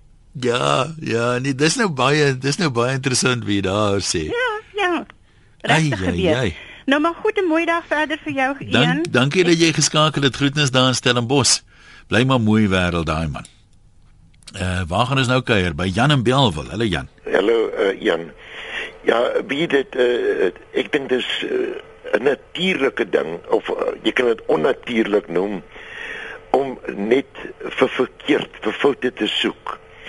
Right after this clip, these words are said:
Speaker 3: Jy weet, en, ehm, nie goed raak te sien nie. Jy weet, om eers vir foute te soek. Maar in my geval weer, wie die nadeel weer in my geval, maar ek dink dit kom van,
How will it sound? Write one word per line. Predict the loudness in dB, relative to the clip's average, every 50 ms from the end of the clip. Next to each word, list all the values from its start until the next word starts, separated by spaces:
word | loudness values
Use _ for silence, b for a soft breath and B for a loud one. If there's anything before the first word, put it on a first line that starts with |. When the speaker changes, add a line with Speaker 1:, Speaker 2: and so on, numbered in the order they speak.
| B B B B B B B
Speaker 3:
Jy | 0 2
weet, | 2 2 0 -2 -6 -16 -18 -18 -16 -16 -2 0
en, | 2 2 2 2 2
ehm, | 2 4 4 2 2 0 -2 -6 -10 -12 -18 -20 -20 -20 -20 B B B B B B B B B B B B -8 -6
nie | -2 0 -2 0 -2 -4 -8 -12 -14 B B B B B B B B
goed | -2 0 0 0 0 0 0
raak | 0 2 2 -2 -4 -4
te | -4 -4 -2
sien | -2 -2 -2 -2 -2 -2
nie. | -6 -8 -8 -10 -12 B B B B B
Jy | B 0
weet, | 0 0 0 -6
om | -8 -6 -2
eers | 0 0 0 0
vir | -4 -2 -2 -2
foute | 0 2 0 0 2 0 -4 -4
te | -2 -4
soek. | -4 -2 -2 -4 -4 -6 -10 -14 B B B B B B B B B B B -2
Maar | 0 2 2 2 0 -2
in | 0 0
my | 0 0 2
geval | 0 -2 -2 0 0 0 0 0 0
weer, | 0 0 0 0 0
wie | -4 -6 -6
die | -4 -2 -2
nadeel | 0 2 2 2 0 0 -2 0 0 0 0 0 -4 -4
weer | 0 0 0 2 0
in | -2 0
my | 0 0 2 2
geval, | 0 0 -2 0 0 0 0 0 0 -4 -8 B B B B B B B B B B B
maar | B -2 0 0
ek | -2 -4 -2 0
dink | 0 0 0 2 0
dit | 0 0 0
kom | -2 -2 -2 -2
van, | 0 0 0 0 2 0 -4 -8